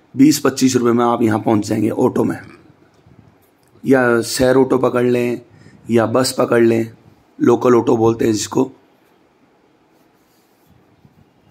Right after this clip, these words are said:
यहाँ से पूरी city दिखती है नीचे,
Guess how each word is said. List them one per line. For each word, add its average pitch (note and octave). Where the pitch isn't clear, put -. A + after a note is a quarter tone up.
यहाँ A2+
से C3
पूरी B2+
city B2+
दिखती A#2
है G#2+
नीचे, G2+